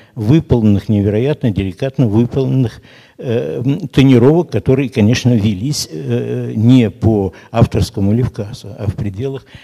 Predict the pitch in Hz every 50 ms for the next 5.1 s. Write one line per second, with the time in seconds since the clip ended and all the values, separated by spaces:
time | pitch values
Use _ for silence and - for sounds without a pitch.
0 | - - - - 110 107 131 - - 117 117 123 127 - - - 160 - 143 120
1 | 113 131 123 - - - 151 147 139 120 143 139 - - - 165 170 175 170 143
2 | 117 95 87 92 92 85 76 - _ _ _ _ _ _ _ _ _ - 160 147
3 | 143 180 196 143 127 147 160 233 185 135 123 117 - - - 147 - - 180 143
4 | - - - 120 110 127 170 196 208 - - - - - 123 117 107 - 110 107
5 | 85